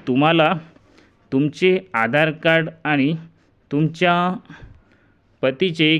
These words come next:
किंवा वडिलांचे आधार कार्ड या ठिकाणी लागणार आहे आणि तुम्हाला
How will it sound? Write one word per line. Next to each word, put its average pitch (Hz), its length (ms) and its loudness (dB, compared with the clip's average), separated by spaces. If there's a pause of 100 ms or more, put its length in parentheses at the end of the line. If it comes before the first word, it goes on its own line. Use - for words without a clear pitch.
किंवा 170 240 2
वडिलांचे 156 640 0 (100)
आधार 131 260 0
कार्ड 147 260 0
या 156 80 0
ठिकाणी 135 340 -2
लागणार 113 320 -2
आहे 107 160 -6 (640)
आणि 113 240 -2 (140)
तुम्हाला 165 460 0